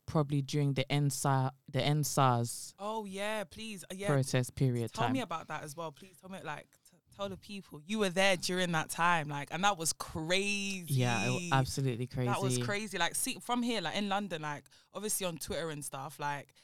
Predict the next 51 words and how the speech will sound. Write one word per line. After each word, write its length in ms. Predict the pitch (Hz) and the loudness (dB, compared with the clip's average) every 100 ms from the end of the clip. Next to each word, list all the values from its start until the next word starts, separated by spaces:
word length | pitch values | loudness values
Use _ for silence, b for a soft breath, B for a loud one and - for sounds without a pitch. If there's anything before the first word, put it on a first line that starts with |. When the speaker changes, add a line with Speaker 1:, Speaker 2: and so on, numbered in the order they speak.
| b - | b -2
Speaker 2:
that's 180 | 220 214 | 0 2
where 120 | 180 | 0
everyone 280 | 185 185 170 | 0 -2 -2
really 180 | 175 165 | -4 -2
saw 180 | - | 0
everything, 500 | 165 165 147 139 147 | 0 -4 -8 -10 -8
like, 180 | 143 135 | -8 -8
the 80 | - | -8
Instagram 520 | 165 - 170 165 156 | -6 -6 -4 -2 0
lives, 360 | 165 156 147 135 | 2 2 0 -4
the 80 | 151 | -8
crazy 400 | - 170 151 151 | -4 -4 -4 -8
things, 340 | - 165 151 | -6 -4 -4
the 100 | 151 | -2
stories 680 | - - 170 165 156 156 139 | -2 0 -2 -2 -4 -6 -2
Speaker 1:
Mm-hmm. 140 | 156 160 | 0 2
Speaker 2:
behind 360 | 160 160 160 | 2 0 0
it 100 | 156 | -4
and 120 | 147 160 | -4 -4
all 140 | 160 | -4
of 80 | 151 | -2
that 180 | 160 - | -2 -4
stuff. 320 | - 151 - | -6 -6 -6
And 160 | 147 139 B B | -10 -12 B B
even, 240 | 208 190 | -4 -2
like, 160 | 151 135 | -4 -2
the 80 | |
Lekki 320 | 170 185 - 175 | -4 -4 -6 -6
toll 260 | 180 175 | -2 0
gate 320 | 160 151 143 | 0 -2 -4
thing, 300 | - 156 147 | -10 -8 -4
that, 220 | 156 151 160 | 0 0 0
Speaker 1:
Mm-hmm. 320 | 156 156 165 | -4 -4 2
Speaker 2:
that 160 | 202 196 | 2 4
was, 160 | 185 | 2
like, 220 | 165 147 | 0 -2
the, 320 | 151 151 143 143 _ _ | -2 -2 -2 -8 _ _
that 80 | - | -2
was, 140 | 220 214 | 0 -2
like, 80 | |
the 80 | 165 | -6
climax 540 | - 202 185 170 - 165 | -4 0 0 0 -6 -6
of 80 | |
the 100 | 151 | -2
whole 280 | 147 170 165 | 0 0 -2
thing. 420 | - 190 165 139 - | -2 -4 -4 -6 -12
But 220 | 143 139 170 | -12 -8 -4
yeah, 300 | 175 143 143 _ _ - | -4 -4 -10 _ _ -2
how 180 | 208 220 | 2 2
was 260 | 208 160 | 2 -2
it? 240 | 147 - | -6 -8